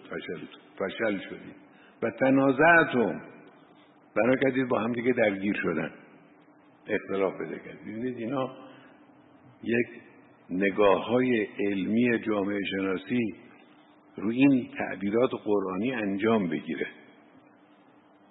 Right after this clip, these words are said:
اینی که چطور می‌شه یک کشوری، یک دولتی، یک حکومتی پیشرفت کنه، چطور می‌شه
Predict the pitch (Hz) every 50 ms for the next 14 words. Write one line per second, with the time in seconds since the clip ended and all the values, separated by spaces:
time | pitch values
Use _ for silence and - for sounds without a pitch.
0 | _ - - 107 107 101 95 - 104 95 90 - - - - - - - - -
1 | - - _ _ - - - - - - 95 - 131 131 123 120 110 98 95 98
2 | 98 98 98 95 - - 92 87 - - 113 110 110 104 104 101 101 101 98 -
3 | 107 98 95 101 107 107 101 - 110 104 98 90 87 90 87 - - 98 92 107
4 | 107 - - 107 98 - - - - - - - - - - - - _ _ _
5 | _ _ _ _ _ - _ - - _ _ _ _ _ _ _ _ _ _ _
6 | _ _ - - - - - - 117 117 123 - - - - 110 95 92 87 82
7 | - 98 85 107 117 110 107 101 - - 110 107 107 107